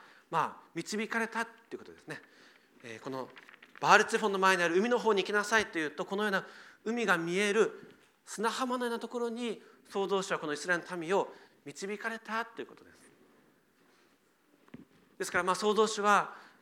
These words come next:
イスラエルの民が雲の柱でずっと行っていますけど、突然引き返して海の方に行きなさいと言って、イスラエルの民はぐるっと海の方に引き返して、で、どこに行ったかというと、この砂浜のようなところに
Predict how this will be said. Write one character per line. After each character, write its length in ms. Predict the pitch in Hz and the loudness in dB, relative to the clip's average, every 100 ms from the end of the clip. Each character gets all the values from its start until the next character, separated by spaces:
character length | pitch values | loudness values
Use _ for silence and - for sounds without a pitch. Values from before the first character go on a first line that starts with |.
| - | -8
イ 40 | |
ス 60 | 190 | 0
ラ 80 | 196 | 0
エ 40 | |
ル 40 | |
の 80 | 196 | 0
民 100 | 190 | -2
が 100 | 180 | -2
雲 260 | 180 208 208 | -2 0 2
の 100 | 202 | 0
柱 340 | - - 202 | -2 0 0
で 120 | 185 | 0
ず 400 | 175 233 240 233 233 | 0 2 4 2 2
っ 20 | |
と 80 | 208 | -2
行 80 | |
っ 40 | 208 | 0
て 100 | 226 | -2
い 60 | |
ま 120 | 226 220 | 0 -2
す 120 | - | 0
け 80 | 214 | 0
ど、 160 | 220 | -2
突 180 | 214 220 | -6 -4
然 240 | 240 240 - - - - | 0 0 -4 -18 -20 -20
引 260 | - - 240 | -14 -12 -4
き 40 | |
返 300 | - 269 254 | 2 2 2
し 80 | - | 0
て 120 | 226 | -2
海 120 | 226 | 2
の 100 | 233 | 0
方 160 | 233 240 | 2 0
に 120 | 202 | 0
行 20 | |
き 80 | 226 | -2
な 100 | 226 | -2
さ 140 | 233 | 0
い 60 | 220 | -2
と 80 | 208 | -2
言 80 | 196 | -4
っ 40 | |
て、 100 | 202 | -6
イ 20 | |
ス 100 | 196 | -6
ラ 60 | 202 | -6
エ 20 | |
ル 60 | 208 | -6
の 60 | |
民 120 | 190 196 | -6 0
は 240 | 196 - - - _ - | 0 0 -12 -20 _ -8
ぐ 140 | 170 | -2
る 280 | 175 190 202 | 2 0 0
っ 40 | |
と 80 | - | 0
海 80 | 220 | 0
の 80 | 208 | 0
方 160 | 175 160 | -2 -6
に 60 | |
引 60 | 135 | -6
き 120 | 151 | -8
返 220 | 135 117 | -8 -8
し 120 | - | -12
て、 220 | - 120 - _ _ _ _ _ | -14 -16 -16 _ _ _ _ _
で、 180 | 240 226 - - _ | 0 0 -8 -20 _
ど 120 | 196 | -6
こ 100 | 220 | -2
に 60 | 277 | -4
行 60 | - | -2
っ 40 | |
た 80 | 175 | -4
か 100 | 160 | -2
と 60 | |
い 40 | 135 | -4
う 20 | |
と、 80 | 139 | -4
こ 100 | 170 | -6
の 80 | 160 | -6
砂 300 | - 240 247 | -4 -4 0
浜 260 | 269 262 | 0 -2
の 100 | 254 | -2
よ 60 | 254 | -2
う 40 | |
な 80 | 226 | -4
と 100 | 220 | -4
こ 100 | 208 | -8
ろ 260 | 196 202 190 | -8 -8 -6
に 320 | 214 180 | -4 -6